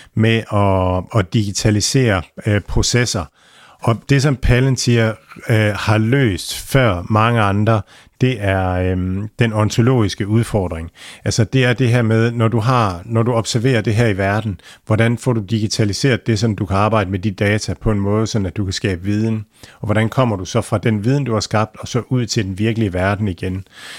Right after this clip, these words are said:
Så når man kø-, en selvkørende bil, så den ontologiske udfordring, det er, det, der sker ude i verden, den, det, der står ved siden af en fodgængerfelt.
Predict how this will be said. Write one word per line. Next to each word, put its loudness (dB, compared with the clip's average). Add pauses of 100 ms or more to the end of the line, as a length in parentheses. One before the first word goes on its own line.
(140)
Så 2
når 4
man 2
kø-, -4
en 0
selvkørende 0
bil, 0 (300)
så 0
den -2
ontologiske 2
udfordring, -2
det 2
er, 2 (640)
det, 2
der 2
sker 0
ude 2
i -2
verden, 0
den, -2 (100)
det, 2
der 0
står -2
ved -6
siden 0
af 2
en -2
fodgængerfelt. -2